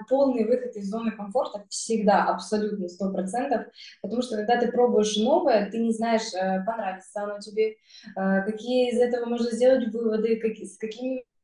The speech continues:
мыслями, с какими чувствами ты потом, э, просыпаешься или выходишь, да, и у тебя как бы открываются, ну, все равно какие-то новые возможности, новые <laughs> горизонты, и все равно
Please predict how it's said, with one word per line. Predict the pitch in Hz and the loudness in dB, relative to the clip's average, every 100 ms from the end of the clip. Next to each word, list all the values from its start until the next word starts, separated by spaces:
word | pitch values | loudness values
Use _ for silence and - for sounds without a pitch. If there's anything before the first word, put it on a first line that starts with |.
| _ - | _ -12
мыслями, | 247 254 254 220 | -6 -6 -6 -10
с | - | -12
какими | 202 240 254 | -14 -10 -10
чувствами | 247 226 - 214 | -12 -18 -16 -16
ты | 196 | -16
потом, | - - 208 202 _ _ | -14 -10 -10 -12 _ _
э, | 202 196 190 | -2 -2 0
просыпаешься | 220 254 240 202 196 - | 0 0 2 2 2 -2
или | 208 226 | -2 -2
выходишь, | 233 214 202 185 180 | -2 -4 -4 -4 -4
да, | 208 - - - - | -4 -4 -10 -18 -8
и | 202 208 - | -6 -4 -4
у | 220 | -4
тебя | 202 233 277 | -2 -2 -2
как | 247 214 | -2 -2
бы | 208 | -2
открываются, | 208 208 240 240 - | -2 2 2 2 0
ну, | 220 226 | -2 -2
все | 226 | -4
равно | 214 226 | -6 -6
какие-то | 214 220 208 202 | -4 -4 -2 -2
новые | 208 208 202 190 | -2 0 -2 -2
возможности, | 202 208 240 277 240 - 214 | 0 0 0 -2 -6 -10 -12
новые | 233 220 214 | -10 -8 -8
<laughs> | |
горизонты, | 226 220 196 196 247 247 214 | -8 -8 -10 -10 -10 -10 -10
и | - 202 196 190 - - - - | -10 -16 -18 -18 -20 -20 -20 -10
все | 202 | -4
равно | 202 202 220 226 - 190 | 0 0 2 0 0 -6